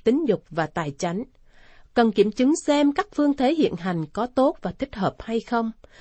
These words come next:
hay chúng ta phải phát triển giáo luật." Đức Hồng Y Mark minh xác rằng Ngài không có dự án đặc thù nào cho vấn đề này và cũng chẳng phải là chuyên gia giáo luật, nhưng cần có một cuộc đối thoại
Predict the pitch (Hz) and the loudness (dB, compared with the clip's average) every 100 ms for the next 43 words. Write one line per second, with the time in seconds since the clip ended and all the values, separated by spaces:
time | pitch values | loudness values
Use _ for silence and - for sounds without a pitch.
0 | - - 247 247 254 311 233 220 214 208 | -20 0 0 2 -2 -2 -2 -2 -4 -4
1 | 147 - 370 - 160 185 202 202 269 196 | -4 -4 -8 -4 -2 -2 -2 -2 0 -2
2 | 160 - _ _ _ - 202 294 - - | -2 -10 _ _ _ -4 -4 -2 -2 0
3 | 220 226 285 - 214 226 220 269 - 185 | -2 -2 -4 -4 -2 0 0 -6 -4 -6
4 | 175 156 - - _ 226 226 311 311 302 | -4 -6 -12 -20 _ -2 0 2 0 0
5 | 330 220 - 180 247 247 196 - 202 185 | 0 0 -2 -4 -4 -6 -8 -6 -4 -2
6 | 180 165 165 277 254 277 277 190 170 175 | -2 -4 -2 -2 0 0 0 0 -2 -4
7 | 160 151 - - - 202 208 208 226 208 | -6 -8 -16 -20 -10 -2 0 2 0 0
8 | 185 - 175 247 240 190 - 262 262 247 | -2 -4 -4 -2 0 -2 -2 -2 0 0
9 | 240 226 285 220 160 - _ - - 302 | 0 -2 0 -2 -2 -8 _ -16 -2 0
10 | 302 240 180 160 240 294 175 - 170 180 | 2 2 0 0 0 0 0 -2 -4 0
11 | 196 294 233 160 | -2 0 -6 -8